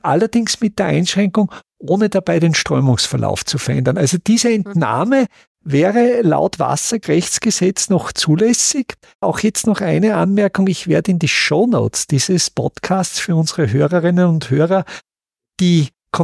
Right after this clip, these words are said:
Speaker 1: Kontaktdaten, den Link zur Kartause Mauerbach setzen. Du wirst natürlich dann mit Anfragen überhäuft werden.
Speaker 2: <laughs> Alles gut. Ja. Also vielleicht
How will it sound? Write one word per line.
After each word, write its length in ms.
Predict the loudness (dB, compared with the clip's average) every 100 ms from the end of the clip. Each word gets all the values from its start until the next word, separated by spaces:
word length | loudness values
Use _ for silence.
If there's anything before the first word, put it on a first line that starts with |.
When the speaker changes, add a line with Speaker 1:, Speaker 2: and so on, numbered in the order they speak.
| -2 -4
Speaker 1:
Kontaktdaten, 920 | -4 -10 -14 -18 -8 -4 -2 -4 -2 -2
den 140 | 2
Link 420 | 2 4 2 0 -4
zur 160 | -4 -2
Kartause 560 | -2 -2 -2 -2 -2
Mauerbach 800 | -2 0 -2 -2 -2 -2 -2 -4
setzen. 680 | -4 0 0 -2 -4 0 0 -2 -10 -20 -4
Du 120 | 0
wirst 200 | 0 0
natürlich 360 | -2 0 -2
dann 240 | -2 0 0
mit 180 | 0 -2
Anfragen 640 | -4 -2 -4 -2 -2 0
überhäuft 680 | 0 -2 -2 -2 -2 -6 -6
werden. 120 | -2 -2 -2
Speaker 2:
<laughs> 160 | -2 -4
Alles 380 | -4 -2 -2 0
gut. 220 | -2 -2 -4 -2 0 0 0
Ja. 280 | 0 -2 -4 _ _ _ _ -10
Also 220 | -6 -4 -4 -6 -10
vielleicht 400 | -4 -4 -4